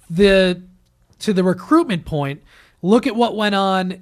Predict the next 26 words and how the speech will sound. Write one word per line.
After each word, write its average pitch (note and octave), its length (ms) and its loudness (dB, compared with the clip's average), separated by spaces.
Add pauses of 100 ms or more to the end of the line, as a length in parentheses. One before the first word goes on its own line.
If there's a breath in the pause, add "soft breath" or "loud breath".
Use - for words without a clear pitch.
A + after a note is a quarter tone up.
in F3 480 -4
Africa E3+ 440 -2
and C3 80 -8
what C#3+ 120 -8
continues D#3+ 400 -6
to D3+ 60 -12
go D3+ 100 -2
on C#3 100 -4
in C#3+ 60 -6
Africa. D3 340 -6
You C#3 120 -8
have C#3 100 -8
people D3 240 -8
that C#3+ 120 -6
are C#3 80 -6
literally D3+ 400 -2
eating, D3 380 -8
like, D3 220 -8
they D3 80 -4
have C#3 100 -4
children E3 360 -4
soldiers D3 440 -4
that C#3+ 100 -6
are C3+ 40 -4
running D3 240 -4
around C#3+ 240 -4